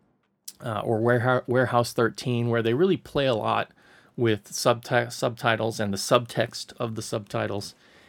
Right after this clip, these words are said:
And, th-, you know, the director does that quite often here, and he does it to an overt extent. It's almost like he's parodying that, in a sense. And I found that really, really interesting.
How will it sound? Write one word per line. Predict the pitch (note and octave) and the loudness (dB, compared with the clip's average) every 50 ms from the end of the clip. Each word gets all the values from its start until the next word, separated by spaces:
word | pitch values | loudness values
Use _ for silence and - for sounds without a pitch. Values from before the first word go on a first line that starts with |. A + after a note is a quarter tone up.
| _ _ _ _ _ _ | _ _ _ _ _ _
And, | - C3 A2+ A2+ A2+ A2+ A#2 - - A2+ - | -2 0 2 2 4 2 0 -2 -6 -6 -8
th-, | - - - - | -8 -8 -8 -12
you | - A2 G#2+ D3+ C#3 | -10 -4 0 2 4
know, | C3+ C3 | 4 2
the | - - - G2+ C3+ C3+ | 2 -2 -4 -2 -2 2
director | B2+ D3+ E3+ F3+ - - C3 | 6 6 6 6 6 2 6
does | A2 C3+ C3+ B2+ A2+ | 8 8 8 8 8
that | A#2+ A2+ - - | 6 4 4 4
quite | - - A#2+ A2+ | 0 2 4 6
often | A2+ A#2+ A#2+ - A2+ | 6 4 4 2 0
here, | G#2 A2+ G#2+ G#2 - | 0 0 0 0 0
and | C3+ C3+ | 2 2
he | C#3+ | 2
does | C3+ A#2 D#3+ F3 G3 E3+ | 4 8 8 10 10 10
it | D#3 D#3 B2+ - _ _ _ _ | 6 4 2 2 _ _ _ _
to | - - D#3 | -2 0 0
an | C#3 - - | 0 2 4
overt | C#3+ D3 C#3 A2+ A2+ C3 C3+ B2+ - | 6 6 6 6 4 4 4 4 -2
extent. | A#2 - - - - - G#2+ A#2 - - | -8 -8 -8 -8 -6 -6 -6 -6 -6 -8
It's | A2+ A2+ - C3+ | -8 -4 0 0
almost | C#3 D3 D3 C#3 - | 2 2 2 0 2
like | C3+ A#2+ - - | 0 0 0 -2
he's | - B2 A2+ G#2+ G2+ G2+ - - _ | -4 -2 -2 -2 -2 -6 -10 -12 _
parodying | - - C3 B2+ C3 C3 C3 A#2+ G#2 A2 - - - - - - - _ _ _ - | -6 -2 2 4 4 6 4 4 2 -2 -6 -6 -8 -8 -10 -12 -16 _ _ _ -12
that, | - G#2 F#2+ - - - - - - | -10 -8 -8 -8 -8 -12 -14 -12 -10
in | A2+ G#2+ | -8 -8
a | G2+ | -8
sense. | - - A2+ - - A#2 - - - - _ _ _ - _ _ _ _ - | -6 -6 -8 -8 -8 -10 -14 -16 -18 -20 _ _ _ -20 _ _ _ _ -2
And | - A#2+ B2 | 0 2 2
I | C3 | 2
found | B2+ - C#3+ C#3+ C#3 C3+ | 2 2 2 4 4 4
that | C3 | 2
really, | A#2+ A#2+ A#2 A2+ | 2 2 2 2
really | G#2+ G#2+ G#2 G#2 G#2+ | 0 0 -2 -2 -2
interesting. | G#2+ A2 - - G#2+ - - A2 G2+ G2 G2 | -4 -4 -4 -6 -8 -6 -4 -2 -2 -4 -4